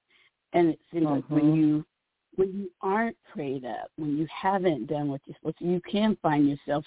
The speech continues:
Speaker 1: starting to worry or be anxious, especially about things that don't appear to be going your way. And when you're prayed up and you spent time with him, you don't ha-, it's easy to leave those things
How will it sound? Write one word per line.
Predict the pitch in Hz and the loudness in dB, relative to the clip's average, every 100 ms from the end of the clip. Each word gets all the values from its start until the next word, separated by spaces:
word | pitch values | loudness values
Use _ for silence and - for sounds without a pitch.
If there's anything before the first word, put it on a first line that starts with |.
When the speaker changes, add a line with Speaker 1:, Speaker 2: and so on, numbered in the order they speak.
| - | -2
Speaker 1:
starting | 160 143 160 | -2 0 2
to | 156 | 2
worry | 147 156 160 160 156 | 2 2 4 4 2
or | 147 | -2
be | 151 175 160 - | -4 -2 -2 -2
anxious, | 160 170 - 165 151 _ - - - - | -6 -6 -4 -2 -2 _ -20 -20 -16 -6
especially | 165 _ 196 190 - 202 160 151 - | -6 _ -2 -2 -8 -2 -2 -2 -6
about | 160 165 143 - | -10 -8 -10 -4
things | 160 160 147 | 0 0 -2
that | 139 104 | -10 -8
don't | 160 156 151 | -4 -2 -2
appear | - - 147 143 143 156 _ _ - | -4 -4 -2 -2 -6 -10 _ _ -4
to | |
be | 151 143 | -2 0
going | 160 151 151 151 | 2 4 4 4
your | 131 | 2
way. | 139 147 139 - 156 _ _ _ _ _ _ _ _ _ 180 | -2 0 -2 -4 -8 _ _ _ _ _ _ _ _ _ 2
And | 160 160 | 4 4
when | 160 180 175 175 175 _ _ _ - | 4 4 4 0 -8 _ _ _ -10
you're | 214 220 - - | -2 -2 -2 -10
prayed | 254 254 214 | -2 0 2
up | 196 175 | 0 -2
and | 180 | -2
you | 165 - | -4 -6
spent | - 208 180 - - | -2 0 0 -6 -6
time | 190 185 185 | 0 2 2
with | 160 143 _ | 0 -2 _
him, | 156 135 147 151 _ _ _ _ _ - | -6 0 0 0 _ _ _ _ _ -8
you | 185 190 | -2 0
don't | 180 202 285 - | 0 0 -4 -12
ha-, | 170 - 175 - | -18 -18 -20 -6
it's | 185 - _ | -6 -6 _
easy | 220 269 302 165 | -4 -2 -2 -4
to | |
leave | 156 165 151 | -4 -4 -6
those | 151 151 - | -10 -14 -10
things | 160 151 | -8 -8